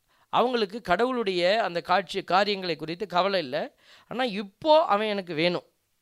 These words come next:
அப்போ என்ன செய்றேன்? என்னுடைய பொருளை நான் கொடுத்து அவனை தக்க வச்சுக்கிறேன். So இப்படி தான் இந்த உலகம் இயங்கி கொண்டிருக்கிறது.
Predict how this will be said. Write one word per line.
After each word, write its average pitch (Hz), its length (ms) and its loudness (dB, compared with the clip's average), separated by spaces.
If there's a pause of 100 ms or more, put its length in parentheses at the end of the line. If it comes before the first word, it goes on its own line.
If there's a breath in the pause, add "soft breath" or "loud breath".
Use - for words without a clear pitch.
(120)
அப்போ 226 260 -4
என்ன 214 140 0 (100)
செய்றேன்? 214 300 -2 (360)
என்னுடைய 160 400 -2
பொருளை 165 420 0 (100)
நான் 147 120 -6
கொடுத்து 180 420 -4
அவனை 156 280 -4
தக்க 147 320 -4
வச்சுக்கிறேன். - 380 -12 (600 soft breath)
So - 200 -2
இப்படி 214 380 -2
தான் 254 160 2
இந்த 226 140 0
உலகம் 202 340 0
இயங்கி 214 260 0
கொண்டிருக்கிறது. 156 560 -8